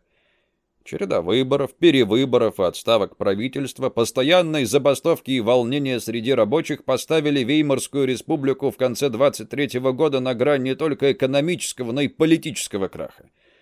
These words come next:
Почему я так подробно перечисляю? Чтоб стало ясно, Франция,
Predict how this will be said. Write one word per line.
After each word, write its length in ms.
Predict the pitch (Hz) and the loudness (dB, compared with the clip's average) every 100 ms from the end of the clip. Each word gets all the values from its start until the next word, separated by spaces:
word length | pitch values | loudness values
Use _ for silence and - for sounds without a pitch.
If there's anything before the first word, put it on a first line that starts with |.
| _ _ _ _ _ | _ _ _ _ _
Почему 340 | - - 127 262 | -6 -4 4 4
я 60 | |
так 200 | 254 208 | 4 2
подробно 520 | - 151 131 214 175 160 | 2 4 8 6 6 0
перечисляю? 800 | 151 147 151 - 113 82 - - _ _ _ _ _ | 0 -2 -6 -6 -2 -4 -4 -16 _ _ _ _ _
Чтоб 260 | - - 78 | -20 -16 -10
стало 260 | - 113 117 | -2 2 4
ясно, 520 | 120 143 - 57 - _ _ _ _ _ | 6 6 4 -10 -20 _ _ _ _ _
Франция, 680 | - 120 147 135 160 165 135 | 2 6 6 4 2 0 0